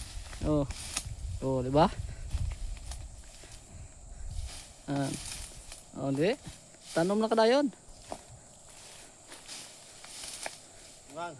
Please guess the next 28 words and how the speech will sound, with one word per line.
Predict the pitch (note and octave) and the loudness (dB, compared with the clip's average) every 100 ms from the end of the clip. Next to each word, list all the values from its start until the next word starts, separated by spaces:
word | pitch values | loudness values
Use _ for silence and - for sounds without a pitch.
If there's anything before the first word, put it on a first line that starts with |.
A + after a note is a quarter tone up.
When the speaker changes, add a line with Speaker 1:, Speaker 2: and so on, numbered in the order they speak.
| - - | -16 -6
Speaker 1:
Ah. | C#3 B2+ B2 - - - | -4 -2 -4 -12 -14 -10
Speaker 2:
Ganito | E3+ G3+ | -8 -4
lang | G3+ F#3+ | -2 -4
kasimple. | F3 E3 F#3+ G#3 - | -6 -8 -4 -4 2
Speaker 1:
Tanaway | - D#3+ F3+ F#3+ | 8 12 12 12
agi, | F#3 F3 F3+ F#3 | 12 12 12 12
gas, | F#3 F#3 | 12 12
oh. | E3+ - - - - - - - - - | 12 6 -10 -16 -18 -20 -18 -18 -16 -2
Sino | E3 F3 | 2 6
na | F#3 F3+ | 8 10
hambal | F#3+ F3+ F3 F3+ | 12 10 12 12
na | F#3 F#3 | 12 12
nga | F#3 F#3 | 12 12
hindi | F#3 | 10
matamna | F#3 F#3 F3+ F#3 F#3 | 10 10 12 12 12
na | F3+ F3+ | 12 12
nga | F3+ | 10
tindog | F3+ F3 F#3 | 10 10 10
na | F3+ | 12
saging, | F#3 F3+ F#3 G3+ | 12 12 12 6
oh. | A3 - - - - - - - - - - - - - - - - C#3 | 4 2 -2 -8 -10 -8 -8 -8 -4 -6 -6 -14 -12 -12 -12 -16 -16 -12
Speaker 2:
Naluto | B2+ C3 C#3+ | -10 -10 -10
to | D3 C#3 | -8 -8
yung | |
kamay | C#3 D3 C#3+ | -6 -8 -8
ko, | C3 | -10
sakit | C3+ C#3 | -12 -12
tuloy. | D3 | -10